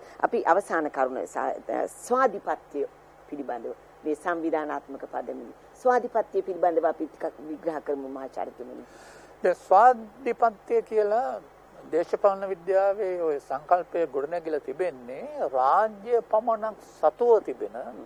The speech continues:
Speaker 2: සමාජ ආයතනයක් හැටියට, <clears throat> සමාජ සංවිධානයක් හැටියට රාජ්‍ය පමණක් සතුව තිබෙන සුවිශේෂී අධිකාර බලයක් තිබෙනවා කියන කාරණය කියන්නට. ඒක රාජ්‍යයට පමණයි තිබෙන්නේ.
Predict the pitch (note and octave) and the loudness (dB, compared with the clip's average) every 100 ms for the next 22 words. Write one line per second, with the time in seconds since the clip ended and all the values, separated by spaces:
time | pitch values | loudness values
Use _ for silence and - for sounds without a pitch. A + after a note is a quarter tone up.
0 | - - - - - E3+ F#3 A#3 E3+ F#3 | -20 -20 -20 -8 2 4 4 2 6 6
1 | F3+ F3+ F3+ - F#3 G#3+ G#3+ D4 C4 - | 6 4 -2 -4 -6 -2 -2 0 -2 -4
2 | - G3+ C3 - - - - F3 D#3+ F#3 | -12 -12 -12 -18 -20 -20 -4 -2 2 2
3 | F3 - D#3+ D3+ D#3 D#3+ E3 E3+ - G3+ | 0 -6 -6 -2 4 4 4 -4 -8 -10
4 | G#3 G3+ G3+ G#3+ - - - - D#3+ D#3 | -4 -4 -4 -10 -12 -20 -20 0 4 6
5 | F#3+ A3 G3 A#3+ A#3+ - - F3 A3+ A#3 | 6 4 0 0 0 0 0 2 0 0
6 | B3+ B3+ - - E3+ - F#3+ F#3 F#3+ G#3 | -2 -4 -8 0 0 2 -2 0 -4 -6
7 | A#3+ A3+ - E3 E3+ F3 G#3+ G3+ G3+ A#3 | -6 -6 0 0 0 -2 2 2 2 -6
8 | A#3+ - E3+ E3 F3+ F3+ F#3 D3+ D#3 G#3+ | -2 -2 -2 2 4 4 0 0 0 0
9 | B3 - - D3+ E3 E3+ E3+ - G3 A3 | -2 -6 -6 -4 -2 -2 -2 -6 -6 -2
10 | - D#3 F3 A#3+ - E3+ B2 G#2+ G2+ - | 0 0 -2 -8 -6 0 0 -2 -12 -12
11 | - - - - F3+ F3 G3+ A3 A#3 - | -12 -16 -4 2 6 6 6 4 4 6
12 | G#3 F#3 C#3 A#2 G2+ F#2 F#2 | 4 4 0 -4 -10 -10 -12